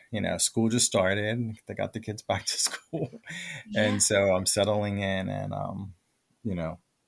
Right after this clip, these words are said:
Speaker 1: working now and creating, um, you know, different things. And so
Speaker 2: Yeah.
Speaker 1: Nutcracker, yeah, Nutcracker Love is the next, the next one on the list.
Speaker 2: And I have to agree with you, the details on them, even though they are prints,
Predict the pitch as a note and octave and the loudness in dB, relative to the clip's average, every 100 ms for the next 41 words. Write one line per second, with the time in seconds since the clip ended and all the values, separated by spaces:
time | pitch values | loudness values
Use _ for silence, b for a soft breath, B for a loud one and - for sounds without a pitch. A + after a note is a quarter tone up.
0 | - G2 F2+ - F#2+ F#2+ F#2+ F#2+ F#2+ F#2+ | -4 -2 -2 -4 -6 -4 -6 -8 -8 -8
1 | F#2+ G2 - _ _ _ _ _ _ _ | -8 -10 -14 _ _ _ _ _ _ _
2 | _ - A#2+ G#2+ F#2 F#2 F#2 F#2+ G#2+ G2+ | _ -2 2 4 2 -2 -6 -8 -10 -12
3 | G#2 - _ _ - E3 D#3 A#2+ G#2+ A2 | -16 -18 _ _ -6 0 4 2 0 -2
4 | B2 C3 A#2+ F#2 F2+ G2+ G2 F#2 G2 G2+ | 0 2 2 2 -2 -2 -2 0 2 6
5 | B2 B2 A#2 G#2 G#2+ G2 E2+ - A2 G#2+ | 4 6 4 4 2 2 2 -2 0 2
6 | A#2 B2+ A#2+ G2+ F2+ F2+ C#3+ - G2 F#2+ | 4 2 2 -2 -2 -4 -8 -10 -6 -6
7 | - - - - - - F#2 - - G2+ | -6 -6 -8 -10 -12 -8 -6 -6 -8 -8
8 | G2 G#2 F#2+ F2+ F#2 - - _ _ - | -8 -8 -8 -10 -10 -12 -14 _ _ 4
9 | B3 A#3+ B3+ B3 C#4 A3 G#3+ G3+ - D#3+ | 6 8 6 6 4 6 4 4 2 0
10 | - F#3+ G#3 A3 G#3+ E3+ - E3+ E3+ D#3+ | 0 2 4 2 4 2 4 2 2 0
11 | - G3 G3 F#3+ F3+ - F3 F3 - A3+ | 0 0 2 2 4 6 4 4 2 4
12 | A#3+ A#3+ | 4 0